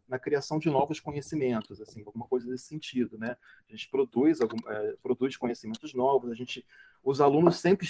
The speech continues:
vão estar envolvidos nessa, nessa produção, eles vão ter uma experiência um pouco diferente do que acontece no ensino, né?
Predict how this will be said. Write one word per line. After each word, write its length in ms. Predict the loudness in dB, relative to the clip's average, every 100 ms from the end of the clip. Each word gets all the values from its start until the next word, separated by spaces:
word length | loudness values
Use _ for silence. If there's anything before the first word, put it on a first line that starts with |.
| -4
vão 120 | -2
estar 280 | 0 4 4
envolvidos 460 | 6 4 4 2 -2
nessa, 300 | -2 -2 -2
nessa 260 | -2 -2
produção, 680 | -2 -2 -2 -4 2 4 4
eles 180 | 2 0
vão 160 | -2
ter 120 | 2 0
uma 120 | 0
experiência 560 | 0 0 4 4 4
um 140 | 0 0
pouco 380 | -4 -4 -12 -18
diferente 480 | 0 4 4 0
do 80 | -4
que 80 | -4
acontece 480 | -2 -2 -2 -2 -4
no 80 | -8
ensino, 360 | -6 -6 -2
né? 160 | -2